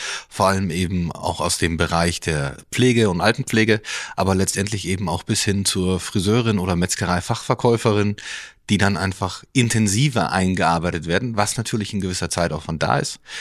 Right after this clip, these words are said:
Im O P ist es bei uns auch so, die Leitung liegt bei einer O-P-Schwester. Ähm, aber da haben wir durchaus eben auch einige M F As mit drin oder auch Leute aus anderen Pflegeberufen,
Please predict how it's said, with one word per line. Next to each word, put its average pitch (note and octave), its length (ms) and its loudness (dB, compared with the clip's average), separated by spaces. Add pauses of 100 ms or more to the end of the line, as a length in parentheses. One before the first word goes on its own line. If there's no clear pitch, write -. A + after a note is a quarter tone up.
(280)
Im A2 140 4
O G#2 60 6
P C3 200 4
ist B2+ 100 0
es A#2 80 -10
bei A2 100 0
uns G2 100 -2
auch A2+ 160 -2
so, - 120 -4
die G#2+ 100 -2
Leitung G#2 500 0
liegt G#2+ 260 -6
bei F2+ 380 -2
einer E2 320 -4
O-P-Schwester. G#2 800 -2 (300)
Ähm, G#2+ 200 2
aber F#2+ 200 2
da G2 220 2
haben G#2 280 -2
wir G2+ 100 -2
durchaus G2 400 -2
eben F#2 180 -4
auch F2 80 -4
einige F#2 460 -2 (140)
M G2+ 180 0
F F#2 140 -4
As A2+ 460 0
mit C#3 240 -2
drin B2+ 280 2
oder G2 220 -2
auch F2+ 200 -4 (160)
Leute F#2+ 340 2
aus F2+ 140 0
anderen G#2 300 0
Pflegeberufen, A#2+ 640 2